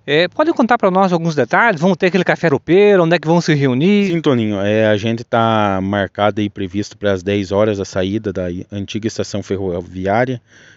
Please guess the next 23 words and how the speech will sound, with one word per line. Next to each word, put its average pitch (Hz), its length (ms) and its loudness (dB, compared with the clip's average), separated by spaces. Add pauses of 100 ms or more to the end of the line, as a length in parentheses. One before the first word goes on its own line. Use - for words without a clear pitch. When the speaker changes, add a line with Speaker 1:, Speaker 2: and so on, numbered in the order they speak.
(160)
Speaker 2:
que 101 140 -10
é - 20 -10
também 101 420 -4
um 104 240 -2
marco 113 380 0
do 104 100 -4
nosso 98 320 -8
município. 98 720 -8 (560)
Lá 98 240 -4
a 107 80 0
gente 101 460 -6
vai 95 200 -4
ter 98 460 -6
várias 98 380 -2
atrações 110 680 -6
também 104 360 -6
já 101 100 -6
na 92 140 -8
saída, 113 680 -4 (460)
é, 90 400 -6
a 90 100 -2
banda 107 360 -4
municipal, 104 720 -2